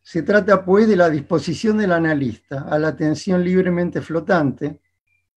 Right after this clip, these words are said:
que tras haber atravesado él mismo la experiencia, apunta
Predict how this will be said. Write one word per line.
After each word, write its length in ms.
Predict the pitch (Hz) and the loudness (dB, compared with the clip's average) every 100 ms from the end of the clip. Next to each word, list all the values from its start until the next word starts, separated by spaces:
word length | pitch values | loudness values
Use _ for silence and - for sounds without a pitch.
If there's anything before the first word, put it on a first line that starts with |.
| _ _ _ _ _ _ | _ _ _ _ _ _
que 100 | 156 | -10
tras 300 | 139 147 - | -2 0 0
haber 240 | 151 190 208 | 0 2 2
atravesado 720 | 202 156 151 - 170 160 160 | 2 0 0 2 2 2 2
él 80 | 160 | 0
mismo 260 | 180 175 | 0 0
la 120 | 147 | -2
experiencia, 840 | 143 180 180 160 131 117 135 - - _ _ _ _ _ _ _ | -4 -4 -4 -2 -2 -4 -6 -8 -10 _ _ _ _ _ _ _
apunta 800 | 160 151 - 214 202 202 - - | -2 0 0 0 2 2 2 -4